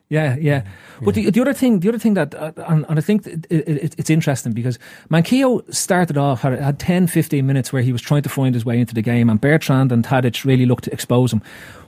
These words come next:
Speaker 1: But in fairness to the kid, he actually grew into the game as it went on, and by the end, by the time we got around to the second half, Southampton had focused on at-, attacking down our right flank where Johnson was, as opposed to focusing on Manquillo's.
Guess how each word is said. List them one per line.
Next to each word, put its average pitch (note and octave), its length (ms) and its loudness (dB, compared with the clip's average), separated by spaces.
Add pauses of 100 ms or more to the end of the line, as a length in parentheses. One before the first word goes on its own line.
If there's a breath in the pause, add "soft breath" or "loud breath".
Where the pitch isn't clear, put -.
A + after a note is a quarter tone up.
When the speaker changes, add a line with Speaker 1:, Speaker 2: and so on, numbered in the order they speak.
Speaker 1:
But E3+ 140 2 (240)
in F3 80 4
fairness G3 380 0
to D#3+ 60 -6
the D3 60 0
kid, C#3 300 -2 (240)
he F3 220 0
actually E3+ 260 -2
grew C#3 300 2
into C#3+ 180 0
the B2 100 -2
game A#2+ 220 2
as A#2 80 0
it - 80 -6
went B2+ 220 -2
on, C3 220 2
and B2+ 120 -2
by C#3+ 120 0
the C#3+ 120 0
end, F3 240 0
by D#3+ 80 2
the E3 60 -2
time A3 220 0
we G#3 60 2
got F#3 120 0
around E3+ 140 0
to D3+ 60 -8
the C3+ 40 -12
second C#3 280 -4
half, C3+ 220 -2 (300 loud breath)
Southampton E3+ 480 2
had C#3 140 0
focused D#3 420 -2
on C#3 240 2
at-, - 260 -10 (120)
attacking D3 360 0
down B2+ 320 2 (220 loud breath)
our D3 220 2
right C#3 180 2
flank B2 320 -2
where A#2+ 100 0
Johnson C3 360 0
was, A2+ 220 0
as B2 140 -6
opposed B2+ 360 -4
to - 40 -14
focusing C3 360 0
on A#2 120 4
Manquillo's. A2+ 520 0